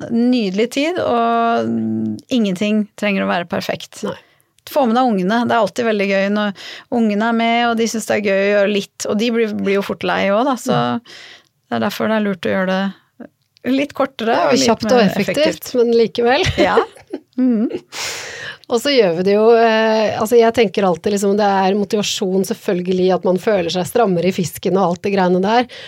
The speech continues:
Speaker 2: men til syvende og sist så er det jo helsa vår, og det å kjenne at kroppen faktisk fungerer.
Speaker 1: Mm.
Speaker 2: Eh, jeg har jo selv hatt, eh, hatt perioder med en vond rygg for eksempel.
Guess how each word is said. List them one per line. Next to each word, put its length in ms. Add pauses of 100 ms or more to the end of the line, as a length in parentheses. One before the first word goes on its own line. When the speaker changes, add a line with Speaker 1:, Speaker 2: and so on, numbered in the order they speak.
(140)
Speaker 2:
men 140
til 100
syvende 340
og 60
sist 260
så 80 (160)
er 60
det 80
jo 80
helsa 340
vår, 220 (340)
og 120
det 100
å 80
kjenne 320
at 100
kroppen 400
faktisk 460
fungerer. 640
Speaker 1:
Mm. 340
Speaker 2:
Eh, 380
jeg 80
har 180
jo 60
selv 240
hatt, 260
eh, 360
hatt 200
perioder 480
med 300
en 80
vond 260
rygg 320
for 120
eksempel. 520